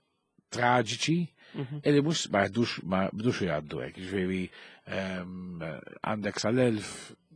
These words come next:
Speaker 1: em, tletmija tnejn u għoxrin,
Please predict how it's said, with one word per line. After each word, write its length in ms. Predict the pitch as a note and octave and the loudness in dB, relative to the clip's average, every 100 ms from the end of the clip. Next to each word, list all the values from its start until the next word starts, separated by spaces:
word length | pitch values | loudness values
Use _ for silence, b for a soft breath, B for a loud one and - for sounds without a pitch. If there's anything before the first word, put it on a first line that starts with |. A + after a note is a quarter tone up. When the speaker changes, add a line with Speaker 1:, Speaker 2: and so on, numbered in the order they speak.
| - | -14
Speaker 1:
em, 880 | - F#2 F#2 F2+ F#2 F2+ F2 E2 E2+ b b - | -10 -6 -6 -6 -6 -6 -6 -8 -10 b b -2
tletmija 760 | G2+ - B2 A#2+ G2+ E2 D#2+ - | 0 2 2 2 2 0 -6 -14
tnejn 340 | - A2 G2+ F#2 | -8 -2 -2 0
u 100 | A2 | 0
għoxrin, 560 | C3+ - G2+ C3+ C#3 | 0 2 2 4 0